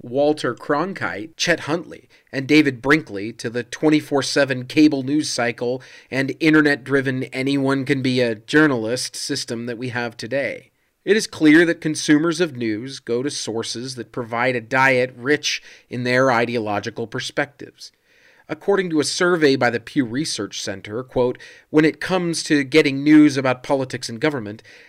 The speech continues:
liberals and conservatives inhabit different worlds. There is little overlap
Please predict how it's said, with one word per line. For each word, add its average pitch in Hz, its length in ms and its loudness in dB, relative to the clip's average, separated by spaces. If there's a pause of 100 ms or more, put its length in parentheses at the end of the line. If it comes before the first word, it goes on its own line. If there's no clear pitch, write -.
(120)
liberals 156 420 4
and 139 120 -4
conservatives 135 840 0
inhabit 139 580 0
different 131 420 -4
worlds. - 520 -2 (380)
There 139 140 4
is 131 100 2
little 151 280 4
overlap 131 760 2